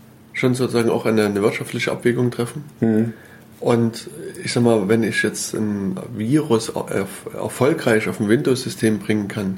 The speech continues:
Speaker 2: Mhm.
Speaker 1: sind die, die,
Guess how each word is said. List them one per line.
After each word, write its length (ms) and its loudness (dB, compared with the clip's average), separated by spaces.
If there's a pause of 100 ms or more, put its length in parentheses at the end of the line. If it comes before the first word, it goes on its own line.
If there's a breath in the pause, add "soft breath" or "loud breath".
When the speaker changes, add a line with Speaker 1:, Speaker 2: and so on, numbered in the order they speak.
(220)
Speaker 2:
Mhm. 300 2 (1600)
Speaker 1:
sind 460 2
die, 240 4 (260)
die, 300 -2